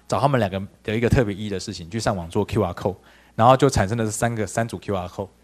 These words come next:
然后我就跟他说：“好，那我就照你这三组去试试看，帮你排一些立面，你喜欢哪一个？”那最后他就选了一个他喜欢的，才产生了这一个设计的立面。所以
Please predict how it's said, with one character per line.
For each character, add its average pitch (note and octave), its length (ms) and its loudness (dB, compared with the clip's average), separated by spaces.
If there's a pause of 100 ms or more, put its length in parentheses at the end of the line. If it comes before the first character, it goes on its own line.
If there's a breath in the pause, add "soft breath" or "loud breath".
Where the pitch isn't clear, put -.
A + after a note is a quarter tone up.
(520 soft breath)
然 C3+ 120 4
后 D#3+ 80 8
我 C3 60 4
就 C#3+ 80 0
跟 D3+ 80 4
他 D3+ 120 4
说 C#3+ 160 0
：“好， G2+ 240 0 (120)
那 D#3+ 100 6
我 C3 80 6
就 D#3 100 0
照 D#3+ 160 8
你 B2 60 0
这 A#2+ 80 -6
三 C3+ 180 0
组 A2+ 120 -4
去 A#2+ 340 -4
试 - 180 -6
试 C#3 140 0
看， C#3 180 2
帮 B2+ 120 0
你 G2+ 40 -4
排 G2+ 220 -4
一 - 20 -2
些 A#2 120 -4
立 G#2+ 180 -6
面， G2+ 180 -8 (300 soft breath)
你 - 80 -4
喜 C3+ 100 -2
欢 G#2+ 160 2
哪 F#2 160 -8
一 G2 40 -10
个？” - 120 -20 (300 soft breath)
那 C3 80 2
最 C3+ 140 4
后 B2 60 2
他 B2+ 40 4
就 C3 60 4
选 F#2 180 -4
了 F2 80 -8
一 G2 60 -6
个 F#2+ 120 -6
他 G#2 140 -6
喜 - 160 -8
欢 F2 220 -10
的， D#2+ 80 -18 (560 soft breath)
才 C#3+ 120 0
产 A#2 200 0
生 C3+ 120 -2
了 B2+ 120 0
这 A#2+ 100 0
一 A#2+ 80 0
个 F#2 260 -4 (160)
设 - 160 -8
计 A2+ 120 -2
的 F#2+ 80 -2
立 F#2 160 -8
面。 F#2 180 -10 (460 soft breath)
所 A#3 160 2
以 F#3+ 160 -2